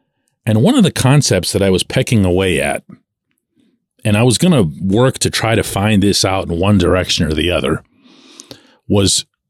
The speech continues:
to what extent the drafting of Darnell Washington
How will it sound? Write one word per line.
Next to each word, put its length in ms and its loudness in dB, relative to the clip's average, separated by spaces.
to 140 -2
what 260 2
extent 720 -2
the 180 -4
drafting 920 -4
of 180 -4
Darnell 480 0
Washington 680 -2